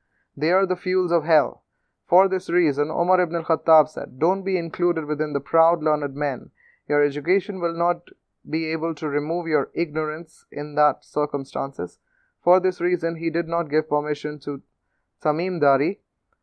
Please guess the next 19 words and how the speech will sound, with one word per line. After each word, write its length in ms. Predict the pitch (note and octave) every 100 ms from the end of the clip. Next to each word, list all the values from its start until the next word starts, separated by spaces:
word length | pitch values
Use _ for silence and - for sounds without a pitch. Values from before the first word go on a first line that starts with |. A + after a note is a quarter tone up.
| _ -
when 280 | D3 D3+
he 260 | - C#3+ D3+
sought 360 | - F3+ F3+ -
his 160 | E3
permission 480 | - D3+ D3+ - D3
to 100 | C#3
deliver 320 | C3+ C3 B2+
lectures. 520 | B2+ C#3+ - F3+ G3
Rather, 360 | C#3+ D3+ E3 D#3+
he 140 | D#3
said 320 | C#3+ C#3+ C#3+ C#3
that 140 | C3+
it 120 | C3
is 180 | C3+ C3+
equal 320 | D#3 - D3
to 100 | C#3+
murder. 460 | C#3 C#3 C3+ C#3+ G#3+ - _ _ _
Once, 460 | C#3 F3 E3 E3+ -
Huzaifa 720 | D3 C#3 D#3+ D3+ - C#3+ F#3